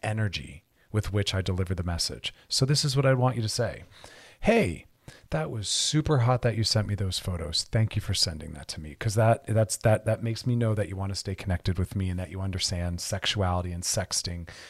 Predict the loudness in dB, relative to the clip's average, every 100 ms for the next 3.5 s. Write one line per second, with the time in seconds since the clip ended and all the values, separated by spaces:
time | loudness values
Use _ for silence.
0 | -6 -2 0 2 2 0 0 0 0 -2
1 | -4 -6 -6 -4 -6 -8 -10 -14 -18 -18
2 | -20 -20 -20 -4 2 10 10 12 10 8
3 | 2 0 -2 -4 -4